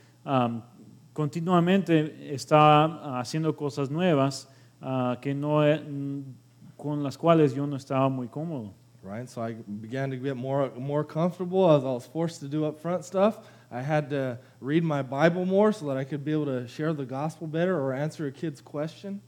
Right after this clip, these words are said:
Speaker 1: Pero empezaba a estar más cómodo mientras estaba más y más enfrente del grupo y,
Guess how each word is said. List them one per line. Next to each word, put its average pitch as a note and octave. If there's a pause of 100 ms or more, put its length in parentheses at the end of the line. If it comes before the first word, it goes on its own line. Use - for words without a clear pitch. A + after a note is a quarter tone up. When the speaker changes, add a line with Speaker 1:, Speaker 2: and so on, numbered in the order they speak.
(220)
Speaker 1:
Pero C#3+
empezaba D3+
a C3+
estar G3
más D3+
cómodo C#3+
mientras C3
estaba C3
más C3
y -
más C3
enfrente C#3
del B2
grupo E3
y, A#2